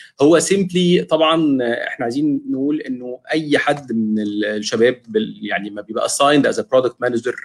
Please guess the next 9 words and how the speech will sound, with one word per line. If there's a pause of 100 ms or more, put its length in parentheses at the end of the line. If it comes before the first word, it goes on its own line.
(140)
اول
حاجه
بتحصل
انه
فجاه
بيلاقي
نفسه
اتنقل
من